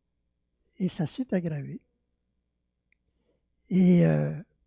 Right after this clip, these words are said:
je sais pas combien de mois après, il est mort de ce cancer-là. Et là, elle dit, «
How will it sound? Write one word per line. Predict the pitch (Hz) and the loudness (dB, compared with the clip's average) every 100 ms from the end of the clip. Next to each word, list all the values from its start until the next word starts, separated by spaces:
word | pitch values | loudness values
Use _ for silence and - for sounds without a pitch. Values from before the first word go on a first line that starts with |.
| _ _ - | _ _ -20
je | 233 | -10
sais | |
pas | 196 | -8
combien | 208 170 160 | -6 -6 -6
de | 160 | -6
mois | 165 | -6
après, | 151 170 220 _ _ _ _ _ 480 - | -6 -10 -12 _ _ _ _ _ _ 2
il | 196 | 4
est | |
mort | 220 254 147 - _ _ _ _ _ _ _ _ - | 4 2 -6 -12 _ _ _ _ _ _ _ _ -12
de | 196 | -10
ce | |
cancer-là. | - 170 165 139 147 - _ _ _ _ _ _ _ _ _ _ _ _ _ - | -8 -10 -10 -12 -14 -20 _ _ _ _ _ _ _ _ _ _ _ _ _ 0
Et | 190 | 4
là, | 226 415 403 330 _ - - - - - - - _ _ _ _ _ _ _ _ _ _ _ _ _ _ _ _ _ _ _ _ _ _ _ _ - | 6 6 2 -4 _ -20 -18 -18 -18 -20 -20 -20 _ _ _ _ _ _ _ _ _ _ _ _ _ _ _ _ _ _ _ _ _ _ _ _ -2
elle | 180 | -2
dit, « | 165 190 196 175 220 | 0 2 2 0 -4